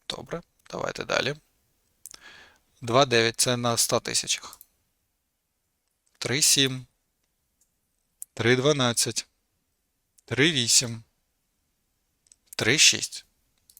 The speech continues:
Окей, добре. Давайте до мільйона. Ну, на мільйони ж повинно бути вже паралел сорт,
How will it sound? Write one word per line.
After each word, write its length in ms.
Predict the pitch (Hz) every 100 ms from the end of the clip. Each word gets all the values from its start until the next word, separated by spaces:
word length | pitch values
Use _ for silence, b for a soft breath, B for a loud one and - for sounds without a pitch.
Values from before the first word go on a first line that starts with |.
| _ _ -
Окей, 800 | 101 107 - - 76 85 113 135 _ _ -
добре. 380 | - - - 143 _ _ _
Давайте 420 | 123 - 113 -
до 160 | 104 110
мільйона. 580 | 113 107 107 98 107 151 _ _ _ _ _ _ _ _ _ _ _ _ _ _ _ b b b b b _ _ _ _ _ _ _ _ _ _ _ _ _ _ _ _ _ _ _ _ 127
Ну, 160 | 120
на 120 | 110
мільйони 400 | 110 117 131 120
ж 100 | 110 -
повинно 380 | 101 165 220
бути 300 | 175 151 -
вже 160 | 110 107
паралел 400 | - 117 117 110
сорт, 300 | - 120